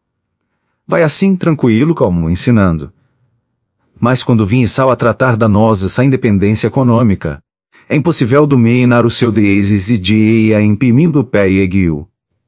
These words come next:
Então, nesse livro para crianças,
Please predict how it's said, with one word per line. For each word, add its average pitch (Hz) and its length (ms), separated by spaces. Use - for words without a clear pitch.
Então, 123 520
nesse 123 380
livro 101 340
para 101 240
crianças, 113 600